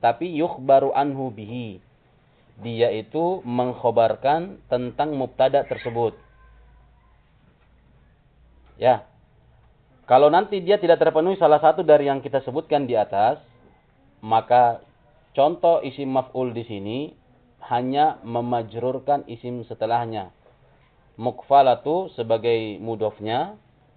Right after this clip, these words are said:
al-abwabi sebagai mudhofun ilaihnya.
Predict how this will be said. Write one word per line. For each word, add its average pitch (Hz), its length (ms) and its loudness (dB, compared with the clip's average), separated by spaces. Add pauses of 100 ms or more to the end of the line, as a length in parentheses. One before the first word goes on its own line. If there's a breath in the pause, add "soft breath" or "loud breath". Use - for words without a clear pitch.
(160)
al-abwabi 117 1040 0 (320)
sebagai 107 560 -4
mudhofun 110 560 -8
ilaihnya. 98 480 -12